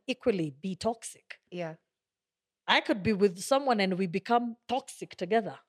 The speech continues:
Speaker 2: Mm-hmm.
Speaker 1: So self-awareness teaches you to be very cognizant about what you're doing, how it has an effect on you and others and the environment around you.
Speaker 2: Mm-hmm.
Speaker 1: And just constantly having your eye, very intentionally, very purposely,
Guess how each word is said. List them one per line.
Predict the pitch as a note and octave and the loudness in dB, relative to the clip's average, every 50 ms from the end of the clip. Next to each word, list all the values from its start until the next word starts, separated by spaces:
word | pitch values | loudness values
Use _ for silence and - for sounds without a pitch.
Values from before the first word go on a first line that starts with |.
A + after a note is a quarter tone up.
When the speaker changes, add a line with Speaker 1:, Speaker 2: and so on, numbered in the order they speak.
| _ _ | _ _
Speaker 2:
Mm-hmm. | F#3+ F3+ F3 F#3 F#3 F3 _ _ _ _ _ _ _ _ | -14 -12 -12 -12 -14 -14 _ _ _ _ _ _ _ _
Speaker 1:
So | - - G3 F3+ | -4 -4 -4 2
self-awareness | - - B3+ C#4 C4+ C4 B3 A#3+ A#3+ A3 A#3 A#3 A3+ A3+ A3 G#3 | 4 6 6 6 4 2 -2 0 2 4 4 4 4 2 -2 -4
teaches | - - A3 - - A3 G#3 F3 | -6 -10 -10 -6 -6 -6 -6 -4
you | F#3+ G3 | -6 -8
to | G3 - - | -8 -8 -10
be | - | -8
very | E3 - F#3+ F#3 F3+ | -2 0 0 0 0
cognizant | - - - C4+ C#4 C4+ C4+ C4+ - - A3+ G#3+ G#3 | -4 -6 -6 -6 -4 -4 -4 -4 -4 -2 -4 -4 -4
about | - F3+ F3 F3+ F3 E3+ | -6 -6 -6 -6 -6 -6
what | E3+ E3 F#3 A#3+ B3+ - - - | -6 -4 -4 -4 -4 -4 -6 -4
you're | G#3+ F#3 D#3+ D3+ D#3+ F#3+ | -4 -4 -4 -6 -8 -6
doing, | F#3 F3+ F3 E3+ D#3+ D#3 - - - - - | -4 -4 -4 -4 -6 -8 -12 -16 -16 -16 -8
how | - - B3+ C4+ C#4 | -2 0 2 2 2
it | B3+ - - - - | 2 -2 -4 -6 -6
has | G#3 G3+ F#3 A3 - | -8 -8 -8 -6 -6
an | G3 F3 | -6 -6
effect | E3+ E3 - - F3 - - - - | -6 -6 -6 -6 -6 -6 -8 -14 -12
on | D#3 D#3 D#3 | -12 -12 -10
you | D3+ D#3 E3 E3 D#3+ - | -10 -8 -8 -8 -8 -8
and | D#3+ D#3 D#3 - | -8 -10 -10 -8
others | - F3 E3+ D#3+ F3 E3 D#3 | -6 -6 -6 -6 -6 -8 -10
and | D#3 D#3 D#3+ | -10 -12 -12
the | D#3 D3+ E3 | -10 -8 -8
environment | D#3+ D#3 D3+ F3+ G3 G3+ G3 F3+ E3+ E3 D#3+ - | -6 -4 -4 -4 -4 -2 -4 -4 -6 -8 -8 -8
around | E3+ F3 F3+ F3+ F3+ F3+ E3+ | -6 -6 -4 -4 -6 -8 -6
you. | G3+ C#4 E4+ D4 D#3 - _ _ - | -4 -4 -4 -4 -4 -10 _ _ -14
Speaker 2:
Mm-hmm. | E3 E3 E3 E3 D#3 D#3+ D#3+ - | -14 -12 -10 -10 -12 -12 -4 -2
Speaker 1:
And | G#3 G3 F3+ | -2 0 0
just | G#3 G#3 G3+ - | 0 -2 -2 -2
constantly | - B3+ C4+ C#4 - - B3+ B3 B3 B3 | 0 0 0 0 0 -4 -4 -2 -2 -2
having | G#3+ G#3+ G#3+ G3+ G#3+ G#3 G3 F#3 | -2 -2 -4 -4 -2 -2 -2 0
your | F3 D#3+ - - | 0 -2 -2 -2
eye, | G3+ G3+ G3+ F#3 E3 D#3 C#3 | -2 0 0 0 0 -2 -2
very | C#3+ F3+ A3 B3+ C#4 C#4 | 0 0 0 0 0 0
intentionally, | A#3+ G#3 G3 - - A3+ A3 G#3 - G#3 G3+ G3 G3+ G3+ F3 | -2 -4 -4 -4 -4 -2 -2 -2 -4 -4 -4 -2 -2 -4 -2
very | D#3+ F#3+ F#3+ G3+ | -2 -2 -2 -2
purposely, | - - F#3 F3+ - F#3 - - - F3 F3 | -4 -6 -8 -8 -6 -8 -10 -8 -10 -12 -12